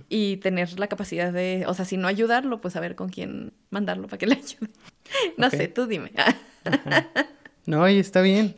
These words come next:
Speaker 2: digo, está bien, suena, suena interesante. Que,
Speaker 1: Ujú.
Speaker 2: o sea, que no, que no solamente quede todo como en, "Ah, pues hago, técnicamente hago lo que,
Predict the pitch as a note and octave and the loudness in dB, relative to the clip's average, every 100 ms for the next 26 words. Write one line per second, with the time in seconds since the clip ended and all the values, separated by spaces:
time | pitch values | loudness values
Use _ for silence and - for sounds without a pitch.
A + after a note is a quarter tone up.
0 | _ D#3+ D3+ D3 D#3 D#3 D#3+ D#3+ D#3+ D#3 | _ -2 0 0 2 2 2 0 0 0
1 | D3 - F3+ E3+ - D3+ D3+ D#3 D3+ C#3+ | -2 -4 -12 -14 -8 -6 -4 -2 -4 -4
2 | D3+ C#3+ - _ - C3+ C3+ C#3 - A3 | -6 -10 -12 _ -4 -4 -4 -10 -10 -8
3 | G#3+ - D#3 E3 D#3+ D#3+ D#3+ - D#3+ D#3+ | -6 -4 -2 2 2 4 0 0 2 2
4 | D#3+ F3 F3+ F3 F3+ F3+ E3+ E3 E3 E3+ | 4 4 4 4 2 2 4 2 4 4
5 | E3 E3 D#3 D3 C#3 D#3 D#3 D3 D3 - | 4 2 0 0 0 -2 -2 -4 -4 -12
6 | _ _ - D#3 E3 F3 E3 D#3 D3 C#3+ | _ _ -2 0 4 4 6 6 4 2
7 | - D#3+ F#3 F#3 D#3 D#3+ F3 E3 E3 E3+ | 0 0 0 0 0 0 2 4 4 4
8 | D#3+ D3 C#3+ C3+ C3 B2+ | 2 0 0 0 0 -4